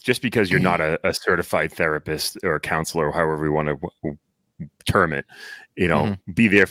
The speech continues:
Speaker 1: be there for your buddy. You know, the army,
Speaker 2: Yeah.
Speaker 1: what's the, you know, there be <laughs> your battle. I hate, <laughs>
Speaker 2: Yeah.
Speaker 1: I hate saying it, but, uh,
Speaker 2: Hey, hey,
Speaker 1: but it,
Speaker 2: let,
Speaker 1: it,
Speaker 2: let's
Speaker 1: it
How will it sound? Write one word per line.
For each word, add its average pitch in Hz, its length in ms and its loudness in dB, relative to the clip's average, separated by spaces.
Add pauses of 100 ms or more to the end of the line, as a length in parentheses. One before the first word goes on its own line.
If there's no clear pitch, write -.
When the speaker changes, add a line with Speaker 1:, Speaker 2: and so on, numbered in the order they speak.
Speaker 1:
be 104 120 -2
there 98 160 4
for - 100 -2
your 85 80 4
buddy. 71 360 0
You 71 100 0
know, 78 180 2
the 85 160 2
army, 92 320 4
Speaker 2:
Yeah. 87 100 -4
Speaker 1:
what's 87 220 -2
the, 101 100 -4 (100)
you 82 220 -2
know, 78 200 0 (100)
there 90 140 2
be 113 460 -2
<laughs> - 60 -20
your 98 140 2
battle. 87 380 4 (340)
I 87 60 0
hate, 98 240 0 (100)
<laughs> - 100 -4
Speaker 2:
Yeah. 208 220 6
Speaker 1:
I 170 460 6
hate 151 260 6
saying 123 380 4
it, 92 140 2 (480)
but, 127 300 4
uh, 110 200 2 (100)
Speaker 2:
Hey, 151 220 0
hey, 156 80 4
Speaker 1:
but - 100 6
it, - 100 2
Speaker 2:
let, 127 120 6
Speaker 1:
it, - 80 -12
Speaker 2:
let's - 300 -2
Speaker 1:
it 120 140 0